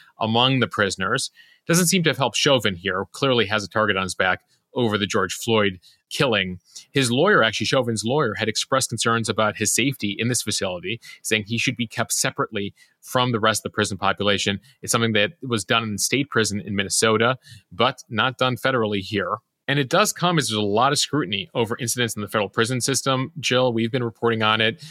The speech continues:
Uh, the assault comes less than five months after Larry Nassar. He's the doctor convicted of sex abuse of the, uh, female gymnast. He was stabbed multiple times at a federal prison in Florida earlier this year.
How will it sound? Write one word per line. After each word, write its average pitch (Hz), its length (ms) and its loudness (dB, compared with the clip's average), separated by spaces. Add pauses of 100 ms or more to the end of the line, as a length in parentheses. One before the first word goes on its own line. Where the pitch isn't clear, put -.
(160)
Uh, 110 140 4
the 113 120 0
assault 120 340 0
comes 113 260 0
less 110 160 0
than 104 120 -8
five 117 300 0
months 117 180 0
after 107 200 0
Larry 104 240 2
Nassar. 110 440 2 (240)
He's 139 200 0
the 123 80 2
doctor 120 340 0
convicted 104 300 -2
of 90 80 -4
sex - 240 -2
abuse 117 400 0
of 113 200 -6
the, 107 240 -2
uh, 98 60 -4
female 107 360 -2
gymnast. 123 500 0 (200)
He 143 200 0
was 190 180 2
stabbed 95 480 -2
multiple 110 340 -2
times 101 380 0
at 107 60 -2
a 101 40 -4
federal 101 220 -2
prison 98 320 -2
in 95 100 -12
Florida 120 500 0 (320)
earlier 107 300 2
this 117 260 0
year. 156 300 2